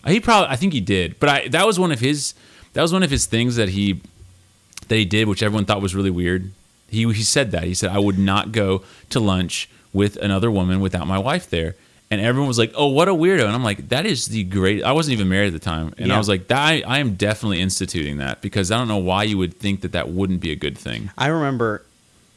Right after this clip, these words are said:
Speaker 2: as a kid growing up, my dad would help a lot of people, like a lot of young women especially, work on their cars. And he always had at least one of us, one of,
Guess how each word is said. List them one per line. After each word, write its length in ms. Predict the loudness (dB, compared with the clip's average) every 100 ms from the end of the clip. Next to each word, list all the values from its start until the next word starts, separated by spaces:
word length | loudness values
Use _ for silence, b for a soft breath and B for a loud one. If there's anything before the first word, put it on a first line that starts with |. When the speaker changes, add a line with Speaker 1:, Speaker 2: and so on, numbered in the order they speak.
| _ _ -10
Speaker 2:
as 140 | -8 -8
a 40 |
kid 380 | -8 -4 -4 -4
growing 300 | -6 -6 -8
up, 120 | -8
my 120 | -8
dad 240 | -4 -4 -4
would 120 | -6
help 280 | -6 -6 -8 -10
a 40 | -6
lot 220 | -6 -6
of 60 |
people, 440 | -8 -8 -6 -8 -10 -14
like 120 | -12
a 60 | -6
lot 160 | -4 -4
of 60 |
young 240 | -4 -4 -4
women 240 | -4 -6
especially, 500 | -6 -4 -6 -6 -6
work 280 | -4 -4 -4
on 100 | -6
their 100 | -6
cars. 460 | -6 -4 -4 -6 -8
And 120 | -6
he 140 | -4
always 340 | -2 -2 -2 -2
had 200 | -4 -4
at 140 | -6
least 380 | -6 -4 -4 -8
one 300 | -8 -4 -4
of 120 | -4
us, 240 | -8 -10 -4
one 140 | -4
of, 100 | -4